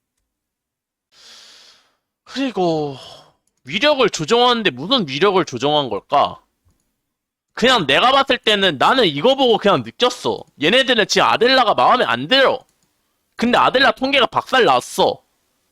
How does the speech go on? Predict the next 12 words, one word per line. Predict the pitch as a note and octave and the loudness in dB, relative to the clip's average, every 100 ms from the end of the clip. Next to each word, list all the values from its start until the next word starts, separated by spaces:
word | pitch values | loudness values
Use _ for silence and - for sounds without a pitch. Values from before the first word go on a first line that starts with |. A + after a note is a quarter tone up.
| _ _ _ | _ _ _
버프 | - D3 G#3+ | -8 -2 2
안 | D#3+ | 2
해주면 | A3+ A3 F3 | 2 0 0
말이 | A2 D#3 G3 | 2 0 2
나올 | A#2 G3 | 2 2
것 | A#3 G3 | 2 0
같아. | A#2 - E3+ A#2 - _ _ _ _ _ _ _ _ | 0 0 -2 -2 -6 _ _ _ _ _ _ _ _
근데 | - A#3 | -6 -4
뭘 | F#3+ C3+ F#3 | -2 -2 0
버프해야 | B3+ - B3 | -2 0 0
할지 | A3 - C#3 | 2 -2 -8
몰라. | G#2 F#3+ F3 - | -4 0 0 -2